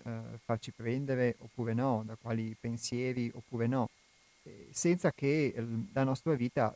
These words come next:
finisca per essere come una radio, eh, la cui manopola però per girare le frequenze è, mm,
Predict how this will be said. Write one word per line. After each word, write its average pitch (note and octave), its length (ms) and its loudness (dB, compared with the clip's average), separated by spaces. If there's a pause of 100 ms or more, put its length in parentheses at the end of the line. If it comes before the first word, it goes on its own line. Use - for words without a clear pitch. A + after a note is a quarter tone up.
finisca A#2+ 420 0
per A#2+ 140 2
essere A#2 380 0
come C3 440 2
una A2+ 880 -4 (140)
radio, D3+ 680 8 (340)
eh, C#3+ 280 4
la D3 180 2
cui F#3+ 120 8
manopola C#3+ 640 6
però B2+ 240 4
per B2 160 0
girare B2+ 340 6
le A#2+ 100 4
frequenze C#3 800 4
è, A2+ 520 -2
mm, A2 340 -12